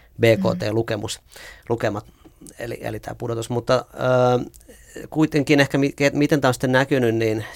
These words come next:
Speaker 1: tietenkin, että koska kyseessä on pandemia, niin meillä on ollut kuitenkin jonkin verran sairastuneita ja, ää, jon-, jon-, kuolleita ja, ja sitten ihmisiä, jotka kärsii vieläkin näistä pitkistä oireista. Sitten tietenkin ne sosiaaliset haitat, mitä tähän liittyy,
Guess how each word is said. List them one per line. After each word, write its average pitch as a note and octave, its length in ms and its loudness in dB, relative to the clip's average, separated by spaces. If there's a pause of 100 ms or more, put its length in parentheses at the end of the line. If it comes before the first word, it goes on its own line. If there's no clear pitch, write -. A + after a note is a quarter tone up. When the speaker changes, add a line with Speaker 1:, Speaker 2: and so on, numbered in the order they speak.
(120)
Speaker 1:
tietenkin, A2 260 -6
että A2 200 -12
koska - 300 -14
kyseessä A2+ 360 -8
on G#2+ 80 -8
pandemia, B2+ 460 -4
niin A#2 180 -8
meillä A2 220 -12
on - 80 -20
ollut A#2+ 120 -20 (420)
kuitenkin G#2+ 240 -10
jonkin A#2+ 200 -4
verran B2+ 180 2
sairastuneita A2+ 840 0
ja, G#2 160 -4 (760)
ää, G2+ 120 -4 (460)
jon-, G#2+ 260 -6
jon-, A2 300 -8 (180)
kuolleita G#2+ 480 -4
ja, G#2 400 -4
ja G2+ 280 -8
sitten G#2+ 360 -10
ihmisiä, G#2 320 -6
jotka G#2 160 -12
kärsii G2+ 340 -8
vieläkin G2+ 260 -8
näistä - 180 -14
pitkistä - 540 -10
oireista. A2 560 -4 (480)
Sitten - 240 -4
tietenkin G#2 400 0
ne A2+ 220 -4
sosiaaliset A#2+ 640 -2
haitat, A2+ 340 0
mitä A2+ 160 -4
tähän A2+ 260 -4
liittyy, G#2 500 -6